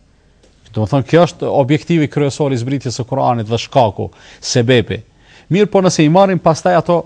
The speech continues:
ato, e, detajet, e, ngjarjet, debatet, problemet, pyetjet e kështu me radhë, atëherë nëse një ajet vërtet ka zbritur me shkak të caktuar, konkret,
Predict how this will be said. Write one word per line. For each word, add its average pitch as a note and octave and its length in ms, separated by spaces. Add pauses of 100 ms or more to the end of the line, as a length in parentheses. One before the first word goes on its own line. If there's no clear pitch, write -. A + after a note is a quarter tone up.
(420)
ato, D#3 320 (100)
e, C3 260 (380)
detajet, C3 720 (640)
e, - 320
ngjarjet, A#2+ 800 (400)
debatet, B2+ 720 (200)
problemet, B2 720
pyetjet C#3 480
e A#2+ 80
kështu - 180
me C3 140
radhë, D#3+ 240 (400)
atëherë F3 300
nëse D#3 180
një D3+ 160
ajet E3 240
vërtet C#3+ 320
ka C#3+ 160
zbritur C#3+ 340
me B2+ 120
shkak - 260
të - 160
caktuar, F#2 580
konkret, A2 520